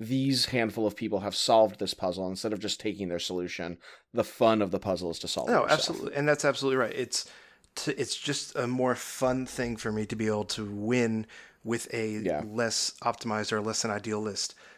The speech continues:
Speaker 2: Um, but the problem with that is, like, the only way to really test that is to go to an event, so that then lowers your rate.
Speaker 1: Mm-hmm.
Speaker 2: Um, so I'm not here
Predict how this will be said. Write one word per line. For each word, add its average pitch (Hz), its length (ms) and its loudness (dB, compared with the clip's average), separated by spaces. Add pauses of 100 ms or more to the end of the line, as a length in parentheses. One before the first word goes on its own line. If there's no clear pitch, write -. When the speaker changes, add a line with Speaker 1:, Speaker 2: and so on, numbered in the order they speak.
(180)
Speaker 2:
Um, 110 400 -4 (380)
but 123 160 0
the 123 60 -6
problem 202 280 2
with 113 140 0
that 110 200 2
is, 110 160 -4
like, 110 120 -2
the - 100 -2
only 143 180 6
way 131 140 8
to 117 80 4
really 117 360 4
test - 360 2
that 113 240 0
is 113 160 -2
to 120 100 0
go 113 240 0
to 113 220 -2
an 104 100 -2
event, 104 480 -2 (320)
so - 180 -6
that 113 180 0
then 117 140 2
lowers 107 320 0
your 110 120 -2
rate. 113 440 -2 (140)
Speaker 1:
Mm-hmm. - 0 -
Speaker 2:
Um, 104 380 -6
so - 160 2
I'm 127 100 4
not 156 200 8
here 127 420 6